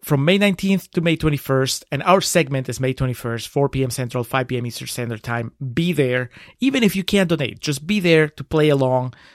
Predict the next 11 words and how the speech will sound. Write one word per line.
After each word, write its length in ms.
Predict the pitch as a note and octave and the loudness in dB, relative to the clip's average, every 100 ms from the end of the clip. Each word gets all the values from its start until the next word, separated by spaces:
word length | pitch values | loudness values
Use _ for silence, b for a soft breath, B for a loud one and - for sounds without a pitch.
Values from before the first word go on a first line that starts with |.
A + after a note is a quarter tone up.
| b | b
to 80 | C3+ | -4
boost 400 | A2+ D#3+ F3 - | 2 4 4 0
the 60 | C#3 | -2
numbers, 540 | C3 A#2+ A#2+ A#2 - - _ | -2 -2 -4 -4 -8 -12 _
so 200 | - B2 | -6 -4
that, 180 | A#2 A2+ | -4 -4
uh, 400 | A2+ A2+ A2 - | -4 -4 -4 -6
we 120 | C3+ | -4
get 180 | C3 A#2 | -4 -2
more 140 | C3 | -2
exposure, 580 | B2 - A#2+ A2+ C3 B2+ | -2 -4 -4 -4 -6 -10